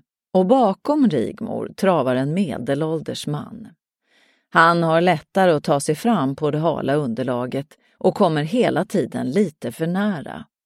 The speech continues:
Det stressar henne, men hon försöker hålla sig kvar i sig själv, fortsätter tänka på andningen. Då stannar vi.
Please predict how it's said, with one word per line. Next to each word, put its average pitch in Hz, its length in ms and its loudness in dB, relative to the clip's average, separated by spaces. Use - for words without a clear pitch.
Det 185 140 2
stressar 214 560 -2
henne, 170 420 0
men 190 120 4
hon 214 120 8
försöker 269 580 0
hålla 170 240 2
sig 208 160 -2
kvar 131 320 -2
i 127 60 -4
sig 165 180 -4
själv, - 380 -10
fortsätter 196 840 0
tänka 131 540 0
på 160 120 -4
andningen. 156 840 -4
Då 170 180 6
stannar 226 460 4
vi. 135 240 -2